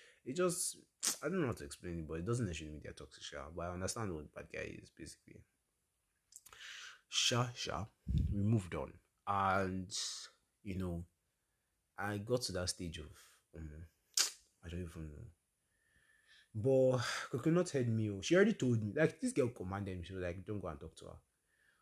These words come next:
Come, but me and my Coconut head, I did not hear. So that communion where, um, scrubbing dish, uh, we went to go and clean. You know, she came. She's a communion too. She came. And all of you detectives that are just looking for hints to find this girl, I don't understand why.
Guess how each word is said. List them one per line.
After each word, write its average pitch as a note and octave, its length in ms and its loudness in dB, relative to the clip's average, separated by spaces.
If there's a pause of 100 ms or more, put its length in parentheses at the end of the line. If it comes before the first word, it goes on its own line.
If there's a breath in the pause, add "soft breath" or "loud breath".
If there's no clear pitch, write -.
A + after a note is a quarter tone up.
(180)
Come, F#3+ 180 4 (100)
but G3+ 180 4
me A#3 120 4
and F3+ 80 6
my A#2+ 120 4
Coconut A#2+ 360 -4
head, G2 120 0
I F#2 80 0
did G2 100 -2
not G#2+ 100 0
hear. F#2 140 -2
So - 100 0
that F3+ 240 8
communion A2+ 520 2 (240)
where, F2 500 0
um, E2+ 80 -8
scrubbing F#2+ 420 -4
dish, E2+ 240 -4
uh, D#2 360 -8 (240)
we G#2+ 140 -2
went G2 220 -2
to G2+ 60 -6
go F#2 60 -4
and D#2 100 -8 (180)
clean. G2+ 380 -4
You B2+ 80 -8
know, B2+ 60 -4
she C#3 160 -8
came. E3+ 520 0 (280)
She's B2 140 -8
a - 20 -6
communion C3 460 0
too. E2+ 200 -14
She F2 260 -10
came. A2 480 -4 (1500 soft breath)
And F#2+ 280 0 (120)
all F3+ 100 8
of A#2 120 8
you A#2+ 80 6
detectives G2+ 560 -2
that F#2 80 0
are F2+ 80 2
just A2 240 -2
looking G2 180 -4
for F2+ 160 -4
hints F#2 260 -2
to E2+ 80 -12
find F#2+ 280 -4
this E2+ 120 -8
girl, F2 180 -6
I C#3+ 60 0
don't G3+ 120 2
understand G2 380 -2
why. F#2+ 220 0